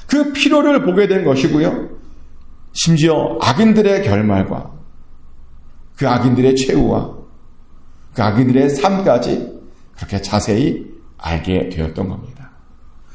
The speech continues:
그리고 그랬더니 그때부터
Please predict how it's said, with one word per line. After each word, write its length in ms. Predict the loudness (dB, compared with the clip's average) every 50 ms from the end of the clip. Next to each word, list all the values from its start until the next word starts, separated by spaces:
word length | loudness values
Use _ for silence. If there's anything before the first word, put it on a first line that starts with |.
| -20 -20 -20 -20 -20 -8 -4
그리고 240 | 0 0 2 2
그랬더니 720 | 4 4 2 2 2 2 2 2 2 2 0 -2 -4 -6 -8 -12 -16 -20 -20 -20 -20 -20 -20 -20 -20 -20 -20 -18
그때부터 880 | -18 -10 -2 0 0 0 0 -2 -2 -2 -2 -2 -2 -4 -6 -10 -14